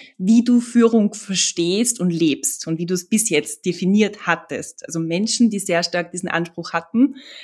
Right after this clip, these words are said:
alles zu wissen und fast mehr Fachexperte, Fachexpertin zu sein. Ich glaub, da wird's natürlich schwieriger, weil es ja plötzlich ein, eine andere Rolle gibt oder einen Rollenkonflikt.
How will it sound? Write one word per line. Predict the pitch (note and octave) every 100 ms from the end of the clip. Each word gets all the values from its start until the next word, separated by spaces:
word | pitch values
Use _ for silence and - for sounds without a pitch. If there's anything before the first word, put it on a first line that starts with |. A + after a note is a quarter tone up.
| -
alles | - F#3 F#3+
zu | -
wissen | F3 A3 - A#3+
und | F3 E3+ - - - _ _ _ _ _ -
fast | G3 F#3+ -
mehr | F#3+ F3 F3+ F3+
Fachexperte, | - A3 - F3 - E3 D#3+ F3
Fachexpertin | F3 F3 F3+ F3 E3 A3
zu | G#3+
sein. | G#3+ G#3 A#3 A#3+
Ich | - - _ _
glaub, | F3+ F#3+ -
da | F#3 G3+
wird's | F#3+
natürlich | F#3 F3 F3+
schwieriger, | F#3 F3 D3+ C#3+
weil | D3
es |
ja | D#3+ D#3+ - - -
plötzlich | E3+ E3+ F3+
ein, | D#3+ -
eine | D#3+ D#3+
andere | E3+ E3+ F#3
Rolle | F#3 G3 F#3
gibt | F3+ F3
oder | D3+
einen | D#3+
Rollenkonflikt. | E3 F3+ F3+ F3+ - - -